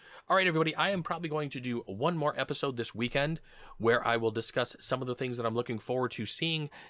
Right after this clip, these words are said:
down at Origins. I'm going to try to do some research over the weekend, put together a game show of some of the top things that I'd like to see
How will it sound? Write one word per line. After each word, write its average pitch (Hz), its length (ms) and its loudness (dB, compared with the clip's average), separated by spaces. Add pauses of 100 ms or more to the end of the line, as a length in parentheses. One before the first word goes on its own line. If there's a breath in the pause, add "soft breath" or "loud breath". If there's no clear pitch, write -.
(120)
down 123 300 2
at 110 220 -4
Origins. 110 440 0
I'm 101 80 -6
going 104 180 -4
to - 100 -10
try 110 120 -8
to 107 100 -6
do 104 120 -10
some 101 180 -8
research 127 380 -4
over 131 120 -4
the 123 80 -4
weekend, 135 340 0 (400 loud breath)
put - 160 0
together 131 420 2
a 117 140 0
game 113 340 -2
show 123 400 0
of 107 300 0
some 120 120 -2
of 117 60 -2
the 110 80 2
top - 320 -4
things 120 300 -4
that 113 100 -2
I'd 107 140 -2
like 110 140 -2
to 107 80 -8
see 123 340 -4